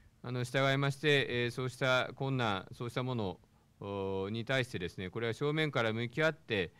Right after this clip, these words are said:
一つ一つ、それは時間がかかっても、おー、そうした大きな方向性の実現、えー、原発二度二線社会の実現に向けてですね、えー、努力をしていくと、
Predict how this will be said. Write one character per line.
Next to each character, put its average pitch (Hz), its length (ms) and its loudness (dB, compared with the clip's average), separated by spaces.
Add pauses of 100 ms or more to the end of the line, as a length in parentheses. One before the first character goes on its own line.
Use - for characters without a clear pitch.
(280)
一 117 220 -8
つ 139 100 -2
一 156 200 0
つ、 123 400 0
そ 117 120 -6
れ 117 80 0
は 110 60 0
時 107 120 -6
間 120 200 0
が 110 100 -4
か 110 120 -10
か 143 120 2
っ 147 100 -2
て 123 140 -2
も、 92 320 -4
お 90 520 -4
ー、 - 20 -8
そ 113 120 -6
う - 40 -6
し - 40 -14
た 104 140 -2
大 110 140 -2
き 107 100 -12
な 95 220 -2
方 101 160 -4
向 101 180 -6
性 101 220 -6
の 98 120 -6
実 101 300 -8
現、 113 240 2 (480)
え 101 120 -4
ー、 98 40 -4
原 107 160 -2
発 107 180 -4
二 104 80 -4
度 104 100 -2
二 104 60 -4
線 104 220 -2
社 110 160 -2
会 98 200 0
の 98 120 -6
実 98 280 -10
現 123 100 2
に 123 100 0
向 147 100 -2
け 156 120 2
て 113 100 0
で 85 100 -2
す - 100 -12
ね、 78 240 -8 (360)
え 85 680 -4
ー、 - 320 -18
努 107 80 -2
力 95 220 -6
を 87 80 -4
し - 80 -16
て 113 100 -2
い 113 60 -2
く 117 100 -8
と、 80 180 -8